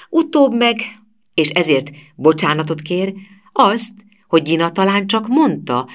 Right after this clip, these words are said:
hogy a hadnagy imádja őt, és Kunc esetleg fütyül Ginára, aki végre is csak ötödikes még.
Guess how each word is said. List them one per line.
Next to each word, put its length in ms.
hogy 160
a 60
hadnagy 460
imádja 540
őt, 380
és 220
Kunc 440
esetleg 440
fütyül 380
Ginára, 540
aki 220
végre 260
is 140
csak 200
ötödikes 580
még. 340